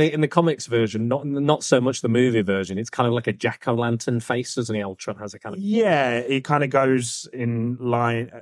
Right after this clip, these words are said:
Speaker 2: and then that line goes up,
Speaker 1: Yeah.
Speaker 2: and that line goes across and down again, and
Speaker 1: Yeah, it's
Speaker 2: yeah.
Speaker 1: kind of like a, almost like a kind of big
Speaker 2: Like a
Speaker 1: hole.
Speaker 2: pumpkin.
Speaker 1: Yeah, like a pumpkin.
Speaker 2: Yeah,
Speaker 1: I can
Speaker 2: yeah.
Speaker 1: see it, yeah.
Speaker 2: But it's, um, so that it, it, it's great fun, and it turns out that he's defeated by getting a cookie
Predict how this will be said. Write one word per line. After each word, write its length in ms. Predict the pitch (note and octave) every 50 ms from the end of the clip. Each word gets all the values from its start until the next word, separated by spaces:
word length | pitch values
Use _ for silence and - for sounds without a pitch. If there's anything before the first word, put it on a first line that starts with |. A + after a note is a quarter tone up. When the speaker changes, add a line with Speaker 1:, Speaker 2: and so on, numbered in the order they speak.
| -
Speaker 2:
and 160 | G#2+ A2 G#2 A2
then 120 | G#2+ G#2+
that 160 | A2+ A#2+ B2
line 240 | A#2 A2+ A2+ A2 G#2+
goes 240 | A2 G#2+ G2+ G#2 A2
up, 160 | A2 A2+ -
Speaker 1:
Yeah. 140 | - A2 G#2+
Speaker 2:
and 80 | G2+ G#2
that 120 | G#2 F#2
line 220 | A2+ G#2+ G#2+ G2+ G2+
goes 220 | G2+ G#2+ G2 -
across 360 | G#2+ - - A2 G2 - -
and 120 | G2+ F#2+ F#2
down 240 | G#2 G2 G2 G2
again, 300 | G2 F2+ G2+ G2 F#2+ G2 G2
and 80 | F#2+
Speaker 1:
Yeah, 180 | - G#2 G2 G2
it's 140 | G#2+ G#2 G2
Speaker 2:
yeah. 40 | F#2+
Speaker 1:
kind 120 | - A#2+
of 80 | A2+ G#2+
like 140 | A2 - A2+
a, 100 | A2 A#2+
almost 320 | - C3 A#2 A2+ G#2 - -
like 140 | G2+ -
a 160 | - F#2+ F#2+ - _ _
kind 120 | - G#2
of 80 | F#2+ - _
big 180 | - A#2+ A2+ - -
Speaker 2:
Like 100 | A#2 G#2+
a 40 | G#2+
Speaker 1:
hole. 60 | G#2
Speaker 2:
pumpkin. 600 | - - A2 A2+ A#2 - - A2+ G2+ G2 G2 F#2
Speaker 1:
Yeah, 160 | G3 A#3 A3+
like 160 | G3+ G3 -
a 40 | G#3+
pumpkin. 360 | E3 D3+ B2+ A2 - - A#2
Speaker 2:
Yeah, 320 | A2 A2 A2 G#2+ G#2+ G#2 A2 -
Speaker 1:
I 80 | D2+
can 100 | A#2+ A2
Speaker 2:
yeah. 140 | G#2+ G#2 G2+
Speaker 1:
see 60 | G#2
it, 180 | G2+ G2 G#2 G#2
yeah. 200 | B2 G#2+ G#2 G#2 - - _ _ _ _ _
Speaker 2:
But 120 | - A#2+ B2
it's, 240 | B2+ B2 B2 - -
um, 520 | C3+ B2+ B2+ B2 B2+ B2+ B2 B2+ A#2+ - _ _
so 220 | - - - D3+ C#3+
that 140 | D3 D#3 B2+
it, 220 | B2 C3+ D3+ D3+ B2+
it, 360 | - - C#3 D3+ C#3+ - C#3+
it's 120 | D3+ D#3 -
great 260 | - D#3 C#3+ C#3 B2+
fun, 160 | - C3+ B2 A#2+
and 80 | B2 C3
it 100 | B2 -
turns 320 | - D3 C3+ C3+ B2+ A#2+
out 260 | B2+ A#2+ A#2 A#2+ A#2 A#2+
that 180 | A#2 A#2 A2+
he's 200 | - B2 A#2 G#2+
defeated 600 | - - G#2+ - - B2 A2+ - - A#2 G#2 -
by 220 | - G#2+ G#2 G#2 G2+
getting 280 | - A#2+ F#2+ G#2+ G#2
a 120 | G2 F#2+ G2
cookie 640 | - - - - C#3 - - - G2 F#2+ G#2 A#2